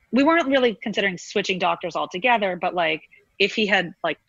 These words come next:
totally wowed us, maybe we would have. And that was, like, one thing where we were like, "Okay, this guy clearly doesn't really care to, like, research, you know, what might be going on with us." But anyway, and my medical records were really long because I had already done, I had already done, like, a year's worth of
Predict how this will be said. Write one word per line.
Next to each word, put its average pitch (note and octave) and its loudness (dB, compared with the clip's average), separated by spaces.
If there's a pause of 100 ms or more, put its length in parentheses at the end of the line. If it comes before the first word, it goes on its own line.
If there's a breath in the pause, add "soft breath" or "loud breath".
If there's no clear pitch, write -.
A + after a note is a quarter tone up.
(140)
totally F#3 2
wowed D#3+ 0
us, G#3+ 0
maybe E3 -2
we E3 0
would D#3 -2
have. G3 0
And D#3+ -4
that D#3 -2
was, - -10
like, - -2
one D#3+ -8 (100)
thing D#3 4
where D#3 0
we E3 -2
were E3 -4
like, - 0
"Okay, - -4
this - -12
guy - -2 (1300 loud breath)
clearly D#3+ 4
doesn't - 0 (140)
really D3+ -2
care D3+ 0
to, - -10
like, - -4 (160)
research, - -6 (280)
you E3 -8
know, - -8
what D#3+ -4 (100)
might E3+ -4
be D#3 -4
going D3+ -6
on D#3+ -4
with - -12
us." - -6
But - 0
anyway, F3 2 (460 loud breath)
and G#3 2
my A#3 6
medical B3 4
records F3+ -4
were E3 -6
really F3 -2
long F3+ -4
because E3+ -6
I E3 0
had D#3 2
already D#3 0
done, D#3 -2
I F3 4
had G3 4
already G#3+ 2
done, F#3+ 0
like, D#3+ -4
a E3 -4
year's D#3 -6
worth D#3 -10
of D3+ -10